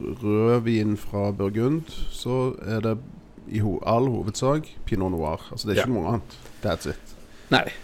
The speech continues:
Speaker 2: Altså,
Speaker 1: Det er ingen
Speaker 2: det,
Speaker 1: andre
Speaker 2: de,
Speaker 1: druer som,
Speaker 2: jo, de kan på
Speaker 1: de har
Speaker 2: laveste nivå blande inn noe gamay-greier, men,
Speaker 1: Ok.
Speaker 2: men, men, men i hovedsak
Speaker 1: Det skjer.
Speaker 2: så, så er det liksom, eh, når du dyrker Pinot Noir,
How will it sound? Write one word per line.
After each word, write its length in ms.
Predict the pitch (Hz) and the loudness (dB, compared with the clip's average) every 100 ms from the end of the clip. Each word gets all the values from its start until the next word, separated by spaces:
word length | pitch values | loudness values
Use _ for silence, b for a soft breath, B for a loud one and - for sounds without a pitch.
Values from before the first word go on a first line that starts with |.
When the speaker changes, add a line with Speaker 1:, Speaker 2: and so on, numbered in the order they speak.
| - - | -6 0
Speaker 2:
Altså, 300 | 120 135 117 | 6 8 10
Speaker 1:
Det 40 | |
er 80 | 123 | 10
ingen 160 | 135 | 12
Speaker 2:
det, 80 | 135 123 | 12 12
Speaker 1:
andre 140 | 117 | 12
Speaker 2:
de, 140 | 143 | 10
Speaker 1:
druer 480 | 107 98 92 110 113 - - | 8 4 4 2 2 -2 -4
som, 220 | - 123 135 | 0 6 8
Speaker 2:
jo, 500 | 147 151 151 147 139 | 10 12 12 12 10
de 120 | 131 | 6
kan 600 | - 147 135 123 110 101 - | 4 6 8 8 6 2 6
på 140 | 113 110 107 104 95 92 90 | 8 10 10 10 8 4 2
Speaker 1:
de 60 | 92 | 0
har 200 | 113 - | 2 2
Speaker 2:
laveste 420 | 98 107 110 131 | 4 4 6 6
nivå 540 | 107 107 110 98 92 | 6 6 8 8 6
blande 320 | 101 95 104 98 | 6 6 6 4
inn 180 | 95 80 | 4 2
noe 480 | 78 85 90 85 85 95 - | 0 2 2 2 0 -4 -2
gamay-greier, 1040 | 92 85 82 80 82 82 80 78 80 85 | 2 2 4 4 4 2 0 0 0 2
men, 100 | 90 | 2
Speaker 1:
Ok. 120 | 95 104 | 2 2
Speaker 2:
men, 220 | 101 104 101 | 0 0 -2
men, 160 | 101 98 | -4 -2
men 200 | 101 101 95 90 | -2 0 0 0
i 120 | 101 | 2
hovedsak 520 | 98 95 107 95 95 | 2 0 0 2 2
Speaker 1:
Det 60 | - | 4
skjer. 80 | 113 | 2
Speaker 2:
så, 260 | 107 98 - B B B B B | 4 4 0 B B B B B
så 140 | - | 0
er 200 | 131 120 | 6 8
det 100 | 104 107 | 8 4
liksom, 560 | 107 104 95 95 90 | 4 4 4 2 2
eh, 220 | 92 92 | 2 2
når 160 | 92 98 | 2 4
du 80 | 101 | 4
dyrker 340 | 95 - - 120 | 2 0 0 6
Pinot 280 | - 98 | 8 8
Noir, 460 | 95 110 120 131 | 6 6 8 6